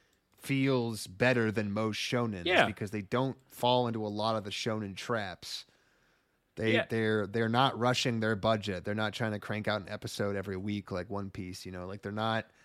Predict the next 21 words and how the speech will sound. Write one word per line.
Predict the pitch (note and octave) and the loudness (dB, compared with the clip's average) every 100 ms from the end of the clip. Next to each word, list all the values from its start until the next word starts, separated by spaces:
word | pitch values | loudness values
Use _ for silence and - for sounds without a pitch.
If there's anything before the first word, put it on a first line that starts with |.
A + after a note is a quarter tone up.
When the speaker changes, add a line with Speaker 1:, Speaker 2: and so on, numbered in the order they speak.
| _ _ | _ _
Speaker 1:
they're | A2+ | 2
not | C3+ C3+ | 2 2
put-, | - C#3+ A2+ | 2 2 2
they're | C3 | 2
not | D#3+ C#3+ | 2 2
painting | D3 D#3 D3 | 2 4 4
themselves | B2+ A#2 C3 B2 | 2 2 4 4
in | A2+ | 2
a | A2 | -2
corner | - C#3+ D3 C3 | 0 2 2 2
with | A2+ A2 | 0 -2
their | G#2 | -2
power | - B2 C3 | 2 4 4
system | A#2+ A2 - G2 | 2 -4 -6 -8
immediately. | G2 A#2 C3 C#3+ B2+ G2+ D#2+ D2+ C#2+ A2+ _ _ _ _ _ _ _ | -2 0 2 2 2 0 -2 -6 -8 -14 _ _ _ _ _ _ _
There's, | - G2 - - | -2 -2 -2 -4
you | G#2+ | -2
know, | G2 G2+ G#2 A2+ | -2 -2 -6 -10
something | - A2 G#2+ G#2 | -6 -4 -2 -2
to | B2 A2+ | 0 0
this. | D2+ - - | -2 -8 -12